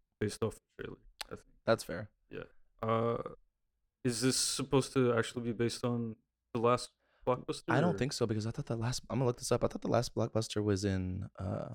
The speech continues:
Speaker 2: like, Alaska or something. I feel like this
Speaker 1: Oh.
Speaker 2: is a fictionalized take on that. You know what I
Speaker 1: Yeah.
Speaker 2: mean? And they're using that name to kind of reel you in. 'Cause, okay, it's the biggest movie rental place that everyone remembers,
Speaker 1: Right,
Speaker 2: right,
Speaker 1: right.
Speaker 2: in America. So, and it, what, what threw me off the most,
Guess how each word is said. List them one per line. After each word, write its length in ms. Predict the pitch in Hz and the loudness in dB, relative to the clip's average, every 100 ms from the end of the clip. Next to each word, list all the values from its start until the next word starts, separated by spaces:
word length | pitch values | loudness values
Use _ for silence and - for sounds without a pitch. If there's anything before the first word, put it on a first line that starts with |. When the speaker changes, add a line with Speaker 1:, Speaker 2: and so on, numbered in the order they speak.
| 113 - - | -12 -16 -10
Speaker 2:
like, 120 | 104 | -4
Alaska 440 | 107 123 127 - - | -2 0 -2 -2 -6
or 60 | - | -8
something. 440 | - - - - - _ | -10 -10 -12 -14 -16 _
I 60 | - | 2
feel 120 | 135 | 4
like 60 | 147 | 4
this 120 | 123 | 4
Speaker 1:
Oh. 40 | |
Speaker 2:
is 60 | 117 | 0
a 60 | 110 | 0
fictionalized 680 | 113 - 110 104 98 98 | -2 -2 -2 0 0 -2
take 300 | - 98 95 - | 0 0 -2 -6
on 280 | 98 101 | -6 -4
that. 280 | 98 98 73 _ - | -4 -4 -6 _ -8
You 120 | 101 | 2
know 60 | 117 | 2
what 60 | |
I 80 | 98 | 2
Speaker 1:
Yeah. 60 | 98 | -2
Speaker 2:
mean? 80 | 98 | -2
And 100 | 104 | -2
they're 80 | |
using 280 | 98 107 107 | 2 0 2
that 160 | 95 95 | 0 0
name 280 | 95 95 92 | -2 -2 -4
to 120 | - | -10
kind 180 | - 95 | -6 -4
of 80 | 98 | 0
reel 160 | 101 | 0
you 140 | 98 98 | 2 -4
in. 220 | 95 110 _ _ | -6 -12 _ _
'Cause, 100 | 110 | -2
okay, 360 | 107 110 104 95 _ _ _ | 0 2 0 -2 _ _ _
it's 140 | - - | -14 -6
the 80 | 101 | 0
biggest 480 | 107 101 - - _ _ - | 2 2 0 -8 _ _ -2
movie 180 | 104 104 | 0 2
rental 280 | 98 92 92 | 0 -2 -4
place 240 | 95 95 | -2 -2
that 140 | - 95 | 0 0
everyone 200 | 95 92 | 0 -6
remembers, 480 | 95 92 92 98 - | -4 -4 -6 -8 0
Speaker 1:
Right, 220 | 104 101 | 2 4
Speaker 2:
right, 200 | 95 95 | 4 2
Speaker 1:
right. 180 | 101 92 | 0 -2
Speaker 2:
in 100 | 95 | -2
America. 420 | 92 92 - 110 - - _ - | 0 0 0 -6 -8 -20 _ -8
So, 540 | - 101 92 90 95 98 - | 2 6 6 4 -2 -2 4
and 120 | 127 | 6
it, 80 | 107 | 6
what, 220 | 117 - | 4 4
what 180 | 117 110 | 2 2
threw 120 | 131 | 2
me 100 | 135 | 4
off 200 | 120 - | 2 2
the 60 | 95 | -2
most, 540 | 92 104 101 - - | 2 2 0 -4 -10